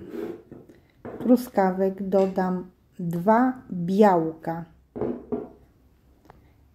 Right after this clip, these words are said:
Jeżeli już subskrybujesz mój kanał, to proszę za-, zaznacz dzwonek,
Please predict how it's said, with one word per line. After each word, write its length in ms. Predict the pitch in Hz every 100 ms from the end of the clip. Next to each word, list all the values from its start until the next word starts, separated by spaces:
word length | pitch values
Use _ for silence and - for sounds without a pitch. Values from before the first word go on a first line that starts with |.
| _
Jeżeli 480 | 214 214 269 269 233
już 400 | 240 302 - -
subskrybujesz 960 | - 247 - - 220 214 294 294 233 226
mój 260 | 220 214
kanał, 560 | 208 269 247 196 208 240 - - - _ -
to 120 | 226
proszę 520 | 226 254 254 254 233
za-, 340 | 233 240 240 - _ -
zaznacz 800 | 202 254 247 247 233 214 196 202
dzwonek, 960 | 185 185 202 247 202 190 208 269 -